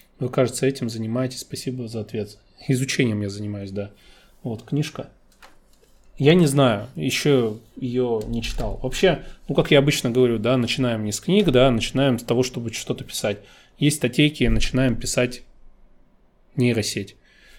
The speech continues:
Вот книжка есть. Мне кто-то сказал, что там всё начинается больше с практики. Фиг его знает. Ещё не, не, не прочёл практически ничего. Поэтому с чего я хочу вам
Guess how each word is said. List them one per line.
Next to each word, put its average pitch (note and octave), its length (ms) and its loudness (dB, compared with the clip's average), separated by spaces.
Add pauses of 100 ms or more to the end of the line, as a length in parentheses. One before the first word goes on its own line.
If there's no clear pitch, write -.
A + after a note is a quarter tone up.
(180)
Вот C3 220 -2
книжка B2+ 320 -2
есть. G#2+ 380 -6 (500)
Мне C#3+ 180 4
кто-то D#3+ 320 2
сказал, B2 400 2
что - 160 -4
там B2 540 0
всё - 160 -4
начинается A#2+ 500 -2
больше A2+ 260 -4
с - 60 -10
практики. - 420 -10
Фиг - 320 -4
его A#2 120 0
знает. G#2+ 340 -6 (1400)
Ещё B2+ 220 -4
не, A2+ 200 -2
не, A#2+ 340 0
не C3 180 2
прочёл B2+ 360 -2
практически - 540 -10
ничего. G#2+ 420 -8 (1400)
Поэтому A#2 640 -4
с - 60 -8
чего D3 260 2
я B2 100 6
хочу - 260 -8
вам G#2 240 -6